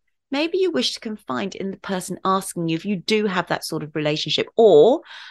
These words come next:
perhaps offer a closed positive response. For example, "I'm not great, but I don't want to discuss it right now," or,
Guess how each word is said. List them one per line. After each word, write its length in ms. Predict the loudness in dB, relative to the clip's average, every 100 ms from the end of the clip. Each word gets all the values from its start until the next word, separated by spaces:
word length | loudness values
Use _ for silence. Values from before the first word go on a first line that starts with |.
| _
perhaps 420 | -6 -2 -2 -4 -8
offer 280 | -6 -4 -4
a 60 | -4
closed 680 | -6 -2 0 2 -2 -6 -8
positive 400 | -8 -6 -8 -6
response. 560 | -4 -4 -4 -6 -12 -14 -6
For 100 | -6
example, 560 | -2 -2 -2 -4 -6 -8 -18 -8 0
"I'm 100 | 2
not 160 | 2 4
great, 320 | 4 2 -2
but 120 | -4
I 80 | -4
don't 260 | -2 -2 -2
want 140 | -8
to 40 |
discuss 380 | -10 -10 -10 -10
it 80 | -12
right 320 | -4 -2 -2 -4
now," 420 | -4 -4 -8 -16 _ _ 4
or, 340 | 6 6